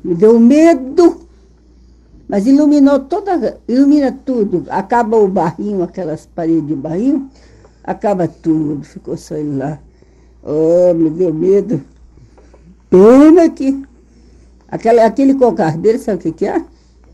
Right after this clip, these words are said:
Aquele cocar são, são antenas.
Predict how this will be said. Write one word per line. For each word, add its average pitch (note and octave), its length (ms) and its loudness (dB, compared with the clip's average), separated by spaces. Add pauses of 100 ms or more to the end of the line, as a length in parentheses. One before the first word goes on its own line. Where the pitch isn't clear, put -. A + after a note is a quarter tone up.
(440)
Aquele A3+ 320 -2
cocar A#3 400 -4
são, F#3 880 -4 (300)
são A3 220 -10
antenas. G#3+ 760 -6